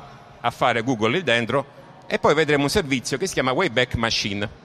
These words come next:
L'altra categoria è quella degli esseri umani. Gli esseri umani sono due tipi di ruoli. L'amministratore, che ci va per motivi tecnici, perché deve pubblicare, scrivere, fare, eccetera,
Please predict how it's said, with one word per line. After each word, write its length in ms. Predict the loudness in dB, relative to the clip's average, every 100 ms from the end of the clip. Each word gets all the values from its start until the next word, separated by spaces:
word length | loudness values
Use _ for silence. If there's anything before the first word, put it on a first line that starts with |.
| -20 -20 -20 -20 -20 -20 -20 -20 -20 -20 -20 -20 -20 -20 -16 -2
L'altra 240 | 0 2
categoria 460 | 4 4 4 4 2
è 120 | -2
quella 160 | 0
degli 200 | 2 2
esseri 260 | 0 -2 -2
umani. 360 | 0 0 -2 -8 -16 -20 -20 -20 -20 -20 -20 -20 -10
Gli 140 | -2
esseri 220 | -2 0 0
umani 520 | 2 2 0 -4 -8
sono 220 | -2 0
due 160 | 0 -2
tipi 180 | 0
di 60 | 0
ruoli. 420 | 4 4 4 -2 -8 -18 -20 -20 -10
L'amministratore, 840 | 0 2 2 0 0 2 4 4 2 -4 -16 -6
che 80 | -2
ci 120 | 2
va 120 | 2
per 100 | 2
motivi 300 | 0 0 0
tecnici, 520 | 0 0 -2 -2 -4
perché 140 | -4 -4
deve 140 | -2
pubblicare, 560 | -2 -4 0 0 0 -2
scrivere, 400 | -4 -2 -2 0
fare, 220 | -2 -2
eccetera, 440 | -2 -2 0 -2